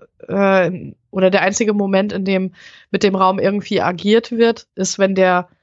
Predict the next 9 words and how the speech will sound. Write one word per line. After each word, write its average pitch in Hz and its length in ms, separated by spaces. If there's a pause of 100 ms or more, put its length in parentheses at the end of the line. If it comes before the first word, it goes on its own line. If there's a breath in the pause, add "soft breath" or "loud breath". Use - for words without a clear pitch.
(160)
wenn 190 140
dieser 190 220
Maler, 214 520
Bauarbeiter-Typ 208 880
den 202 160
Ventilator 196 580
zum 165 200
Laufen 156 320
bringt 165 280